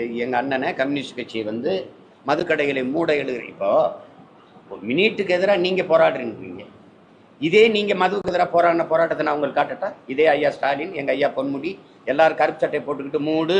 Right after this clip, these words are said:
மூடு, டாஸ்மார்க்க மூடு" அப்படின்னு சொன்னதை நான் காட்டட்டா? இப்ப நாங்க அதை காட்டினா ஏன் வாய மூடுறீங்க? நீங்க சொன்னதை தான் நாங்க செய்யுங்கிறோம். கள்ளுக்கடையை திறக்க வலிக்குது, உனக்கு கள்ளச்சாராயத்தை எப்படின்னு வித்துக்கிட்டு இருக்க நீ?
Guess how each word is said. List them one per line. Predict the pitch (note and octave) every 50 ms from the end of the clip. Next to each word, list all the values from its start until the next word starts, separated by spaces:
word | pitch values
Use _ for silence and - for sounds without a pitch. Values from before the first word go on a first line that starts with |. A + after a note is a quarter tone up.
| G3+ F#3+
மூடு, | E3 E3 E3 E3 D#3+ E3+ F#3 F#3 E3+ D3+ B2 - - - - -
டாஸ்மார்க்க | D3+ E3+ E3 - D3+ E3 F3 F3+ - D3 D#3 D#3+
மூடு" | E3 E3+ E3 D#3+ E3+ D#3+ - - - - - -
அப்படின்னு | C3+ D3+ C#3+ D3
சொன்னதை | D3 D#3+ D#3+ D#3 D3
நான் | D#3 C#3 D3
காட்டட்டா? | D3+ B2+ A#2+ A#2 F#3 G#3 - - - - - - - - - - - - - - - - - - - - - - - - - -
இப்ப | E3+ D3+ - F#3
நாங்க | E3+ E3+ F#3 G3+ G#3 G3+
அதை | F#3 F3+
காட்டினா | E3 F3+ F#3 F3 G3+ G#3 G3 F#3 F3 F3 F3 F#3
ஏன் | F#3+ F3+
வாய | E3+ F3 F3 E3+
மூடுறீங்க? | E3+ D#3+ D#3 D3+ D#3 D#3+ F3 G3 G#3 - - - - - - - - - _ _ _ _ _ _ _ _ _ _ _ - - _ _ _ - - - - - - - - - - - - - - - - - - _ -
நீங்க | C3+ C#3+ D#3 D#3 D3+
சொன்னதை | D3+ E3+ E3 F#3 G#3 G#3 G#3
தான் | A#3 A#3+ A#3+
நாங்க | G#3+ F#3+ E3+
செய்யுங்கிறோம். | C#3+ - D3 C#3+ D3 C#3 B2+ A#2+ A2 - F#2 F2+ - - - - - - - - - - - - - _ _ _ _ _ - - - - - - - - - - -
கள்ளுக்கடையை | - G3+ C4 D4+ D#4+ E4 D4+ D4+ C4
திறக்க | - A3+ A3 G#3 G3 F#3
வலிக்குது, | E3 E3+ F#3+ G3+ - G3+ F#3+ A3+ G3
உனக்கு | F#3 F3 E3+ D#3
கள்ளச்சாராயத்தை | F#3+ A3+ - - F3+ F3 E3+ E3 D3+ D3+ D3
எப்படின்னு | C#3+ C#3+ C#3+ C#3 C3+
வித்துக்கிட்டு | A#2+ C3 B2 A2 A2
இருக்க | G#2+ G#2+
நீ? | G2 G2+ G2+